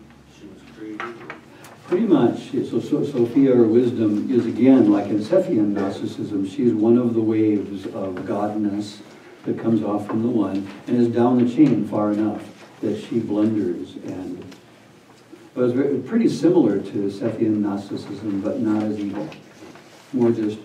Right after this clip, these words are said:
Speaker 2: "Oops, I made a mistake." Okay. Um, let's drop down to, on page two, the Gospel of Truth. This is a pretty early one. It's second century, m-, middle of second century,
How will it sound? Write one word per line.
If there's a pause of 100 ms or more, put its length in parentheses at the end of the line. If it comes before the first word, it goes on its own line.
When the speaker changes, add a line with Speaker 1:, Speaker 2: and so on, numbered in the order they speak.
Speaker 2:
"Oops,
I
made
a
mistake." (2250)
Okay. (2000)
Um,
let's
drop
down
to,
on
page
two,
the
Gospel
of
Truth. (1120)
This
is
a
pretty
early
one.
It's
second
century,
m-,
middle
of
second
century,